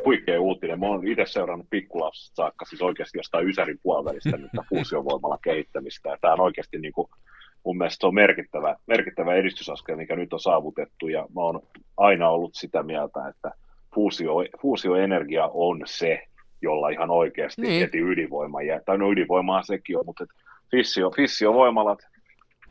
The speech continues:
Speaker 1: ja sit sen jälkeen fuusiovoimalat ja sit nää tällaiset tuulivoimalat ja muut, niin niitä voi kukin tykö-, tykönään tehdä vaikka omalle kotipihalle, jos haluaisit leikkiä hippiä, mutta, mutta, mutta, että kyllä siinä pitää olla vakavarainen.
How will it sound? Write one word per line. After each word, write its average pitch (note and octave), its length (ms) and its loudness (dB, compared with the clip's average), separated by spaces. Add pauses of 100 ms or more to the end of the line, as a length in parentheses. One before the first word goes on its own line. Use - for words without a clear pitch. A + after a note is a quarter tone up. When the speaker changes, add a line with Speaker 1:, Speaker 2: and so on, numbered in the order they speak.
(100)
Speaker 1:
ja G2 280 0
sit G2+ 260 -8
sen G#2+ 140 2
jälkeen F#2+ 340 0
fuusiovoimalat F2 880 -2
ja F2+ 60 -12
sit - 220 -10
nää F#2 140 -2
tällaiset F#2 480 0 (160)
tuulivoimalat E2+ 640 0
ja E2 80 -4
muut, F2 280 -8
niin E2 180 -10
niitä F2+ 220 -8
voi G2 160 6
kukin F#2+ 280 -2
tykö-, F2 320 -6
tykönään E2+ 480 0
tehdä E2 240 0
vaikka E2 240 -4
omalle E2 320 -2
kotipihalle, D2+ 720 -6
jos - 160 -14
haluaisit D2+ 360 -4
leikkiä D2 380 -6
hippiä, D2 460 -6
mutta, - 240 -18 (1700)
mutta, D2+ 300 0
mutta, D#2 460 0
että - 240 -10
kyllä D2+ 160 0
siinä D2+ 240 -2
pitää D#2+ 240 2
olla D#2+ 140 2
vakavarainen. D2 640 2